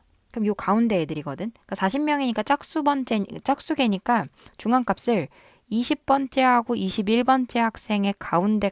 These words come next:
값이 중앙값이 돼요. 근데 개수를 세보면, 학생 수를 세보면 여기가 지금 이십일 명입니다. 이십일 번이 여기 들어가 있어요. 그러니까 이십 번째 학생이랑 이십일 번째 학생이 둘 다 여기에 들어가 있어요.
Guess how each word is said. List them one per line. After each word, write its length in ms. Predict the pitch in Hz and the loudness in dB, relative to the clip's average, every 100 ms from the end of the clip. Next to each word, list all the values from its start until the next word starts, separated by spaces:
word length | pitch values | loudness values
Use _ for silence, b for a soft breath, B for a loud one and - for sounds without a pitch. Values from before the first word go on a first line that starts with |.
| - | -4
값이 720 | 160 - - - 247 285 320 b b - | -10 -8 -12 -6 -2 -2 -2 b b -6
중앙값이 480 | 214 220 190 - 147 | 2 2 2 -4 -8
돼요. 180 | 135 - B B B | -10 -12 B B B
근데 160 | 269 277 | -4 -2
개수를 380 | 240 226 262 247 | -2 -2 -2 0
세보면, 380 | 262 269 220 | 0 0 0
학생 280 | 233 - 294 | -2 -2 -4
수를 200 | - 220 | -2 -4
세보면 540 | 226 240 214 233 208 156 b b b - | -4 -2 0 0 0 -4 b b b -2
여기가 360 | 202 226 233 | -2 0 -2
지금 360 | 220 196 233 277 - | -2 -2 -4 -4 -6
이십일 460 | 202 220 202 269 | -4 -2 0 0
명입니다. 580 | 254 226 170 147 139 - - _ B B B B - | 2 0 -2 -6 -12 -16 -20 _ B B B B -6
이십일 380 | 214 226 269 285 | -4 -2 0 0
번이 300 | 294 269 190 | 0 0 -4
여기 180 | 160 | -4
들어가 240 | 165 160 135 | -6 -6 -8
있어요. 220 | - - | -10 -14
그러니까 200 | - 165 B - | -8 -8 B -4
이십 280 | 233 - - | 0 2 4
번째 320 | 285 277 269 | 0 2 0
학생이랑 580 | 262 - 233 226 233 170 | 0 -2 0 0 0 -2
이십일 320 | 190 214 254 | -2 -2 0
번째 260 | 277 254 214 | 0 -2 -4
학생이 320 | - 196 190 | -4 -6 -4
둘 160 | 202 | -2
다 100 | 202 | 0
여기에 300 | 170 165 214 | 0 0 -2
들어가 260 | 190 165 143 | 0 -4 -6
있어요. 320 | 143 - 139 | -8 -10 -14